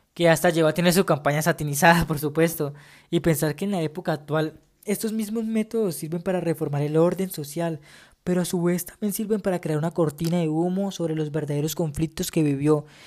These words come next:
y que vive hoy en día la sociedad. Esclarezco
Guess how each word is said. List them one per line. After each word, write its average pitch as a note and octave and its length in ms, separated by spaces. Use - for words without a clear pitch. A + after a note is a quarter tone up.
y E3 160
que D3+ 360
vive E3+ 460
hoy F3+ 200
en E3+ 120
día F3 180
la E3+ 120
sociedad. D3 580
Esclarezco D#3 680